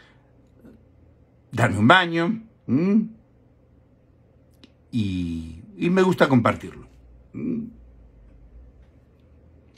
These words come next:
Seguimos entonces en otro momento, tal vez con otra cosa de Dante,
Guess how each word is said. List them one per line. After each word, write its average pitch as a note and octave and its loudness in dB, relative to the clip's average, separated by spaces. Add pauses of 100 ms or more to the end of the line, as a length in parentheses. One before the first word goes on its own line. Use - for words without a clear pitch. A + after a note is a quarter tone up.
(960)
Seguimos C#3+ 2
entonces A#2 0
en A2+ 2
otro A2 0
momento, G#3+ 2
tal G#2+ 0
vez B2+ 2
con A2 -4
otra G2 -10
cosa A2 -8
de G#2+ -2
Dante, E3 2